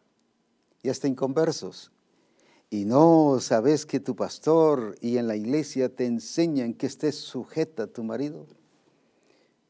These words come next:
Y sí, dice la esposa, bueno, es que así lo dice, pero no con esa actitud de manipulación, de control. Ah,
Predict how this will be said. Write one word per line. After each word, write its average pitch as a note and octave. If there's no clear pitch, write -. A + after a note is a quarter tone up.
Y E3+
sí, A#3
dice F#3
la D3+
esposa, D3+
bueno, B2
es G#2+
que -
así D3
lo C3+
dice, D3+
pero A#2
no B2
con C3
esa B2+
actitud A2
de A2
manipulación, G2
de A2
control. A#2
Ah, C3